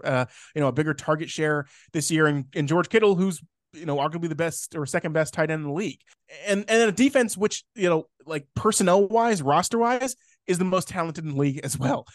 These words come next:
So, right, you know, the fact that obviously DeMeco Ryans leaving is, is a big deal. And, and, you know, the way that Steve Wilks calls the defense is gonna be, you know, might not be as great as DeMeco Ryans was at it, but Steve Wilks has had success in other places. You know, he, he stepped in, he stepped in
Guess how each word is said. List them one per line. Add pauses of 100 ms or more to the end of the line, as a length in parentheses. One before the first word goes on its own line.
(220)
So, (100)
right,
you
know,
the
fact
that
obviously
DeMeco
Ryans
leaving
is,
is
a
big
deal. (200)
And,
and,
you
know,
the
way
that
Steve
Wilks
calls
the
defense
is
gonna
be, (300)
you
know,
might
not
be
as
great (200)
as
DeMeco
Ryans
was
at
it,
but
Steve
Wilks
has
had
success
in
other
places.
You
know,
he,
he
stepped
in,
he
stepped
in